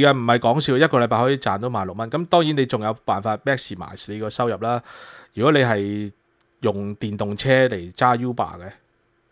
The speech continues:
你嗰度油費嗰度你都慳好多啦。其實係，你話有冇人用電動車揸 Uber？我話俾你聽係有，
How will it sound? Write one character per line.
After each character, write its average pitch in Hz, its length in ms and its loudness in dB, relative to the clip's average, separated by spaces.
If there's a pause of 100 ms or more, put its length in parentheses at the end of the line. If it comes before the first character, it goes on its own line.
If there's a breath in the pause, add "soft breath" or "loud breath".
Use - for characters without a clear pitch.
(760)
你 117 120 -4 (540)
嗰 147 180 8
度 - 60 8
油 117 340 2
費 131 180 4
嗰 - 40 0
度 123 180 4
你 107 80 0
都 123 100 0
慳 120 240 0
好 101 160 -6
多 107 220 -2
啦。 104 200 -8
其 90 120 -14
實 85 160 -14
係， - 120 -14 (1000 soft breath)
你 123 60 4
話 123 100 8
有 127 120 6
冇 127 160 2
人 92 160 0
用 104 300 -6
電 104 160 -6
動 104 160 -4
車 131 120 -2
揸 120 200 -2
Uber？ 110 240 -4
我 92 120 -8
話 90 100 -6
俾 101 60 -8
你 101 60 -8
聽 110 80 -10
係 101 80 -8
有， 78 240 -16